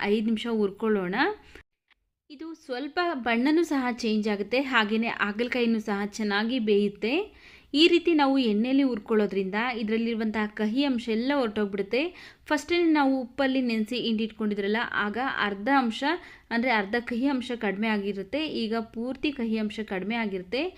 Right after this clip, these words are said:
ನೋಡಿ, ಹುರ್ಕೊಂಡಾದ್ಮೇಲೆ ಒಂದು ಪ್ಲೇಟಿಗೆ ತೆಗೆದು ಇಟ್ಕೊಂಡಿದ್ದೀನಿ. ಈಗ ಮತ್ತೆ ಅದೇ ಬಾಣಲಿ ಬಿಸಿಗಿಟ್ಟು ಮತ್ತೆ ಒಂದು ಎರಡು ಸ್ಪೂನ್ ಆಗುವಷ್ಟು ಎಣ್ಣೆ ಹಾಕ್ಕೊಂಡು ಎಣ್ಣೆ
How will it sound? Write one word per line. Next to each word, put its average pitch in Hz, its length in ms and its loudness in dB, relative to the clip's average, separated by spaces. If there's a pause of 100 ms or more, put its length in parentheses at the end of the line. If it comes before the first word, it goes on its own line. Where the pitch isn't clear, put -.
(260)
ನೋಡಿ, 262 280 2
ಹುರ್ಕೊಂಡಾದ್ಮೇಲೆ 240 800 0
ಒಂದು 214 160 0
ಪ್ಲೇಟಿಗೆ 214 420 -2
ತೆಗೆದು 202 260 -4
ಇಟ್ಕೊಂಡಿದ್ದೀನಿ. 208 640 -2 (480)
ಈಗ 254 260 -2
ಮತ್ತೆ 247 420 -2
ಅದೇ 240 160 2
ಬಾಣಲಿ 214 400 2
ಬಿಸಿಗಿಟ್ಟು 202 500 -4 (160)
ಮತ್ತೆ 240 220 -4
ಒಂದು 233 200 0
ಎರಡು 208 180 -2
ಸ್ಪೂನ್ 233 220 -4
ಆಗುವಷ್ಟು 208 300 -4 (120)
ಎಣ್ಣೆ 220 180 -2
ಹಾಕ್ಕೊಂಡು 220 420 -4 (460)
ಎಣ್ಣೆ 320 260 6